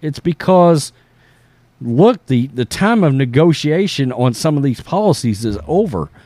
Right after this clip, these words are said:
They should not be allowed to pass. This should not be allowed to go on, right? Um, I certainly wouldn't want my kids around today's leftist Democratic regime.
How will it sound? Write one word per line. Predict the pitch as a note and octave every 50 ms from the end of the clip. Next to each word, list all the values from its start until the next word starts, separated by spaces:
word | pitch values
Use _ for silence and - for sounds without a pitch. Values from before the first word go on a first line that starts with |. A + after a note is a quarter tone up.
| _ _ _
They | - A#2 C3
should | C3+ - - - G3+ F#3
not | D#3+ D3+ B2 A#2 -
be | C3+ B2+ B2+
allowed | B2+ B2 A#2 G#2 G2 G2 A2 C3+
to | D3+
pass. | C#3+ - G#3+ A#3 G#3+ A#2 - - - - - _ _ _ _ _ _ _ _ _
This | - G#2+ G#2+ C3 G#3 B3+ A3 D3 D3+ E3 - - - _ _
should | - - - - C#3 B2+
not | C3 D3 D3+ D#3 C3+
be | B2 C3+
allowed | B2+ A2 G#2+ A2+ C#3+ F3 E3 C3+ C3 C3+ C3
to | -
go | C3 A#2 B2 B2 A#2+ C3+ C#3+ F3 G3 F#3+
on, | C#3 F#2 D2+
right? | D#2+ G2 A2+ B2 D3 F3+ - - _ _ _ _ - - - _ _ _ -
Um, | C3 B2 B2 B2 B2+ C3
I | - C3+ C#3 C#3+
certainly | C3 - - F#3 F#3 - D3+ C#3+ C#3+
wouldn't | C#3 C3 C#3 D3+ D3 D3 C3
want | B2 C3+ C#3
my | B2+ C#3+ D3
kids | C#3+ C3+ - - A3+ G3+ D#3+ B2+
around | B2 A#2 A#2 A#2+ B2 C3+ C#3 C3+
today's | - C#3 C3 G#2+ F#2+ F#2 F#2 G2+ A#2+ A2+ A2 A#2 C3 D3 F#3+ G3 F3 - - _ _ _ _ _ _ -
leftist | - A2 A2+ A#2+ B2+ C3+ - - F#3+ F#3 E3 - B2+
Democratic | A#2+ A#2+ A#2 C3+ C#3 - - A#2+ G#2+ G#2 A#2 D3 D3+
regime. | D#3+ E3+ E3+ D#3+ D#3+ G#3 A#3+ A3+ E3+ A2+ F2 C#2+ C2+